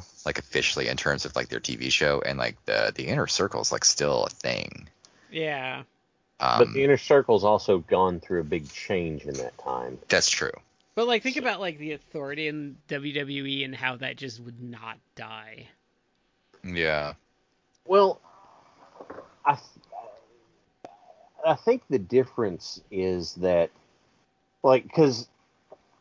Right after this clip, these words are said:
Speaker 3: A E W has a number of different stables that have been around for, you know,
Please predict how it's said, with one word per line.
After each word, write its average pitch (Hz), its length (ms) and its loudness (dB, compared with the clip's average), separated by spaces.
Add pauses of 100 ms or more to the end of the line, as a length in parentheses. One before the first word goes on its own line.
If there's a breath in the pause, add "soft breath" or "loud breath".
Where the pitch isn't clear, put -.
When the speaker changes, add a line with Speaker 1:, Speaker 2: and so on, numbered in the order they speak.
(180)
Speaker 3:
A 156 60 2
E 202 180 0
W 147 340 4
has 104 480 2
a 90 120 -12
number 98 520 0
of 82 120 -4
different 85 420 -2 (880)
stables 78 920 2
that 95 140 6
have 90 180 2
been 90 140 4
around 82 360 2
for, - 120 -8
you 117 100 2
know, 76 200 2